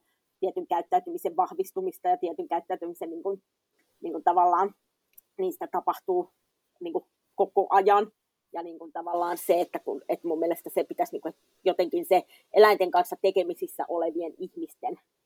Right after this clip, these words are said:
ylipäätään, niinku, tavallaan mindsetti saada jotenkin siitä, niinku, semmoisesta lopputuloskeskeisestä, että ajatellaan, että nyt tää eläin käyttäytyy hyvin, niin tää menetelmähän toimii. Riippumatta siitä, että minkälaisia prosesseja, minkälaisia tun-,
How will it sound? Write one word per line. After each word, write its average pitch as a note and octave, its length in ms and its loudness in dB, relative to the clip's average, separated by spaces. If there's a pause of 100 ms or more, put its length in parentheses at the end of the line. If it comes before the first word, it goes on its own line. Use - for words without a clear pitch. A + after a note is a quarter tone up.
(320)
ylipäätään, F3 720 2
niinku, D#3+ 240 -12
tavallaan E3+ 340 -4
mindsetti F#3+ 1000 -6 (300)
saada F3+ 240 2
jotenkin F3 480 -6
siitä, F3 280 -6
niinku, D#4+ 320 -10 (200)
semmoisesta F#3 560 0
lopputuloskeskeisestä, F3+ 1500 2
että - 120 -8
ajatellaan, E3 520 4
että F3 200 0
nyt G3+ 200 2
tää F3 120 6
eläin F3+ 260 6
käyttäytyy F3 560 0
hyvin, D#3+ 320 2 (320)
niin F3 120 -2
tää E3 160 2
menetelmähän D#3+ 760 -2
toimii. - 560 -6 (440)
Riippumatta F3+ 480 -2
siitä, E3+ 320 0
että - 160 -2
minkälaisia E3+ 480 2
prosesseja, F3+ 480 0
minkälaisia E3 400 0
tun-, F#3+ 300 0